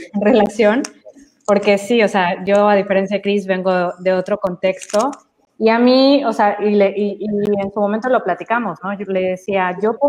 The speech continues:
yo soy feliz en, en, en Santiago, o sea, no es como que esté viviendo infeliz aquí, odie todos los días de mi vida, no, o sea, estoy disfrutando el momento", pero sí de repente, pues, llegaba a extrañar a la familia, sobre todo porque estaban naciendo mis primeros sobrinos, y como que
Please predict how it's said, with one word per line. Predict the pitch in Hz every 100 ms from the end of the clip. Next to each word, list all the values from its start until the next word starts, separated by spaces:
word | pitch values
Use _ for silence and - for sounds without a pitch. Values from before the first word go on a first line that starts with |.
| 214
yo | 247
soy | 330
feliz | 330 214 180 185 214
en, | 185 156
en, | 160 160 156 _
en | 190 180
Santiago, | 185 170 214 240 233
o |
sea, | 185 180
no | 190
es | 202
como | 254 214
que | 180
esté | 190
viviendo | 180 190 180 180
infeliz | 185 - 170 170 170
aquí, | 175 - 180 190
odie | 190 180 180
todos | 180 170
los | 170
días | 180
de | 170
mi | 175
vida, | 170 185
no, | 185 208 233
o |
sea, | 214 202
estoy | 226 202
disfrutando | 214 - 170 196 208
el |
momento", | 190 180 220 247 269 - - - _ _ _ _ _ _
pero | 220 214 208 208
sí | 208 - 233
de | 247
repente, | 233 214 196 196
pues, | 220 196
llegaba | 175 175 175
a | 185
extrañar | 180 175 180
a | 180
la | 180
familia, | 180 214 240 240 226
sobre | 202 180
todo | 175 208
porque | 190 180 -
estaban | - 185 185 190
naciendo | 180 170 190 185 185
mis | 180
primeros | - - 180 180
sobrinos, | 180 165 196 240 240 233 226
y | 214
como | 208 202
que | 214